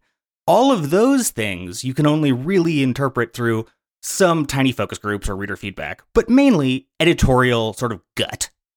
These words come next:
You know, the feeling, "I sure think they're doing it." And what the internet did with all of these tools is reveal actually, like, how much people are reading C two. And the answer is, in most cases, never. <laughs> You know, it's just, it, it, it sort of takes away the illusions that you were able to project onto the readers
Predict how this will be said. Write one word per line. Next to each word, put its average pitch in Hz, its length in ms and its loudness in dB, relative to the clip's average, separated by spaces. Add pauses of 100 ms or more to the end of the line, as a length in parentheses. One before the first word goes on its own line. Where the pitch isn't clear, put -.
You 127 100 2
know, 151 300 2 (320)
the 143 120 2
feeling, 196 380 2
"I 185 200 -2
sure 156 400 0
think 143 280 -2
they're 127 140 0
doing 95 220 -10
it." 71 160 -18 (320)
And 156 460 0
what 160 360 2
the 120 280 -2
internet 220 320 0
did 110 160 -4
with 113 100 -2
all 117 160 0
of 110 80 -4
these 110 140 -8
tools 143 420 -4
is 143 300 -2
reveal 151 500 0
actually, 156 340 -4
like, 156 200 -6 (120)
how 151 260 -2
much 180 280 0
people 180 260 -2
are 185 200 4
reading 101 420 -6 (260)
C 90 340 -4
two. - 260 -8 (760)
And - 120 -8
the 113 80 0
answer 131 260 2
is, 139 180 -2
in 107 120 -8
most 196 180 0
cases, 143 320 -2
never. 110 380 -2
<laughs> 185 40 2 (360)
You 202 80 4
know, 214 260 4
it's - 640 0
just, 208 200 -2
it, 170 240 0
it, 170 200 -2
it 160 120 -2
sort 180 120 4
of 139 120 2
takes - 300 -4
away 160 160 2
the 143 140 2
illusions 139 480 0
that 110 80 -8
you 117 140 -6
were 120 120 0
able 127 160 -4
to 117 80 -8
project 123 640 -6
onto 113 240 -4
the 113 100 -8
readers 123 420 -6